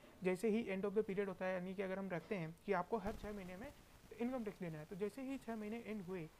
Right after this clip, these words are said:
उसके कितने दिनों के अंदर अंदर आपको tax का payment करना पड़ेगा। दूसरा और तीसरी चीज़ है कि जो income tax है, यानी कि जिसकी income पे हम tax लगा रहे हैं,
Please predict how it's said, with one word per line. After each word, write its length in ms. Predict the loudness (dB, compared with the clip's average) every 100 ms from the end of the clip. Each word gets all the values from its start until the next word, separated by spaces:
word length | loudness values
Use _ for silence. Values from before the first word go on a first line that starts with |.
| -20 -12 -8
उसके 180 | -6
कितने 340 | -6 -4 -4 -2
दिनों 200 | -2 -4
के 120 | -6
अंदर 260 | -4 -2 0
अंदर 220 | 0 -4
आपको 220 | -4 -6
tax 220 | -8 -8
का 140 | -4 -4
payment 320 | -2 -6 -6 -12 -20 -20 -2
करना 240 | 0 0
पड़ेगा। 340 | -2 0 -2 -4 -10 -20 -20 -20 -20 -20 -18 -2
दूसरा 380 | -2 2 2 0 -6 -8 -2
और 280 | 0 -2 -6 -4
तीसरी 240 | -2 -2
चीज़ 160 | -2 0
है 60 | -2 -6 -20 -8
कि 320 | -2 -2 -2 -6 -8
जो 400 | 0 2 2 0 -4
income 260 | -4 -2 -2
tax 280 | -2 -4 -2 2
है, 120 | 2
यानी 300 | 0 -8 -6
कि 300 | -2 -2 -4 -12 -14
जिसकी 220 | -6 -4
income 240 | -2 -4
पे 100 | -4
हम 120 | -6
tax 280 | -4 -8 -6
लगा 220 | 2 4 4
रहे 140 | 0
हैं, 160 | -6